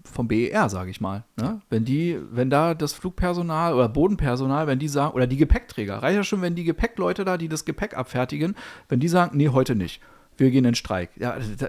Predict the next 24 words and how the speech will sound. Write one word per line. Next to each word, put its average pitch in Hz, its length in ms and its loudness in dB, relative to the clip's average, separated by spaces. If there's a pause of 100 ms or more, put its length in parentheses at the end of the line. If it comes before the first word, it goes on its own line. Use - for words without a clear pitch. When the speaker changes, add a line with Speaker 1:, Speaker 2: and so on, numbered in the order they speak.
Speaker 1:
da, 123 140 -8
da 123 100 0
steht 110 160 0
der 110 80 0
ganze 95 160 -6
Flughafen 113 460 -2
still, 98 300 -4 (500)
ne? 180 220 0 (100)
Das - 180 -6
ist - 180 -8
halt, 131 340 -2
äh, 127 400 0 (500)
da 120 240 0
ist, - 340 -10 (220)
ja, 147 240 -2 (360)
ist 127 140 -12
halt 117 220 -10
einfach 131 340 -8
auch 127 140 -6
eine 131 140 0
Präsenzfrage 123 800 -6 (120)
an 92 160 -8
der 98 100 -6
Stelle. 92 340 -8